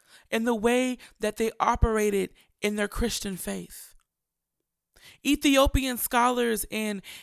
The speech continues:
and, and how they moved through Christianity was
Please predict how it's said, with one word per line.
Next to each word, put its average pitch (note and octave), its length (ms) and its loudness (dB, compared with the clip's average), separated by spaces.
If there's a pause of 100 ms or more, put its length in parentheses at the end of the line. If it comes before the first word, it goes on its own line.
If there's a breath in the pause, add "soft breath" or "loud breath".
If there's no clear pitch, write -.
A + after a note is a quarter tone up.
(140)
and, G3+ 380 -4 (1040 soft breath)
and G#3 120 4
how B3 260 4
they A#3+ 160 0
moved A3+ 480 -2
through G#3+ 140 -6
Christianity G#3 840 -4 (320 loud breath)
was G#3+ 560 2